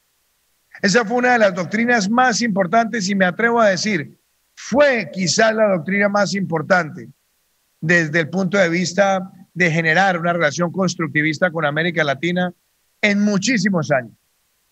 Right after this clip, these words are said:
Y si nosotros pensamos en conmemorar esa alianza para el progreso, pero ponerla a los ojos del siglo veintiuno, el nearshoring es una alianza para el progreso, porque permite llevar asentamiento industrial,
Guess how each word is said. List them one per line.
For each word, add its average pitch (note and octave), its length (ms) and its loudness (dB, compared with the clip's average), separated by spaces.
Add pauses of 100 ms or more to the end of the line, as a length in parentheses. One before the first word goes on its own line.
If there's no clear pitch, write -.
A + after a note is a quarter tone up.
(580)
Y A3 80 2
si G3+ 120 0
nosotros C4 420 2
pensamos A#3 480 2
en A3+ 100 0
conmemorar F3+ 560 2
esa G#3 300 0
alianza F#3+ 500 0
para E3 180 0
el D3 60 -2
progreso, D3+ 460 0 (680)
pero D#3+ 220 0
ponerla G3 580 2
a - 20 -2
los E3+ 180 -2
ojos F#3 260 2
del D#3 160 -2
siglo F3+ 300 2
veintiuno, D#3+ 520 -2 (800)
el F#3+ 260 2
nearshoring A3+ 920 0 (400)
es B3+ 520 0 (140)
una F#3 220 2
alianza F3+ 480 0
para D3+ 180 2
el C#3 60 -2
progreso, C3+ 460 -4 (1120)
porque G3+ 260 2
permite A3+ 680 2
llevar G#3+ 340 2
asentamiento F#3+ 840 0
industrial, D#3 680 0